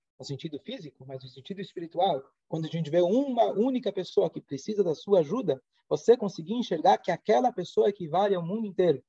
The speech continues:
Ah, mas tem tantas outras pessoas. Se dedica pra essa única pessoa.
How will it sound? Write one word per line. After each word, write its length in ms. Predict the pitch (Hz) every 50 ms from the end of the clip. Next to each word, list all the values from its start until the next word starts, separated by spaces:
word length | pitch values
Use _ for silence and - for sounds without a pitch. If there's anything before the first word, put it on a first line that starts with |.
| _ _ _ _ _ _ _ _ _ -
Ah, 80 | 226 226
mas 120 | 208 190
tem 140 | - 208 196
tantas 360 | - 262 294 349 311 285 226
outras 220 | 214 214 214 202 165
pessoas. 420 | 185 170 - - 269 247 180 160 - _ _ _ _ _ _ _ _
Se 160 | _ - - 143
dedica 320 | 139 139 139 175 160 165
pra 120 | - 151
essa 160 | 147 143 - 139
única 300 | 139 143 143 - - 143
pessoa. 340 | - 135 - - - -